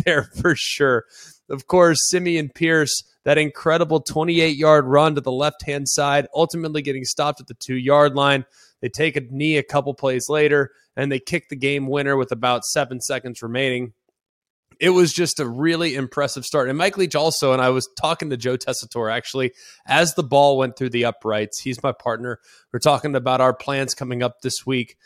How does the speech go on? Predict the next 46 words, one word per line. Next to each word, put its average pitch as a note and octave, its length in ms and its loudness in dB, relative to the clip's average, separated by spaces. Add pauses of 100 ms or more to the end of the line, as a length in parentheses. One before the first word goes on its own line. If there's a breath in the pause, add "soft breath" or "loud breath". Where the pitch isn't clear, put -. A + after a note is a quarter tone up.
(300 soft breath)
for C#3+ 340 0
the C#3 80 0
national B2+ 460 -2
championship. B2 840 -4
And G#2+ 140 -16
he's D#3 200 -2
sitting D3+ 180 0
there D3+ 100 4
saying, D3+ 300 2 (260 soft breath)
"Do D#3+ 80 2
you A3+ 60 4
realize A#3 540 2
how D#3+ 200 0
much D#3+ 320 -2
Mike C#3+ 240 -2
Leach C#3 220 -4
has A#2+ 140 -6
just - 220 -8
never A#2+ 260 -2
really A#2+ 280 -2 (220)
cared B2 420 -2
much A#2+ 340 -6
for A#2+ 120 -10
special B2+ 380 -6
teams, C3+ 340 -8
and A#2+ 80 -10
to A#2+ 80 -4
think C#3 240 -8
that C3+ 140 -8
they're B2+ 120 -4
gonna A#2 180 -4
set C#3 220 -2
up C3+ 220 -4
for B2+ 100 -2
a G#2 80 -6
game-winning B2 640 -4
field B2+ 380 -4
goal G#2+ 360 -2 (340 loud breath)
in C#3 140 -2
a C#3 80 2
game D#3+ 280 0
that's C#3 180 -6
tributed D3 680 -4
to B2 120 -8
him?" C3+ 440 0 (140)
And E3 540 4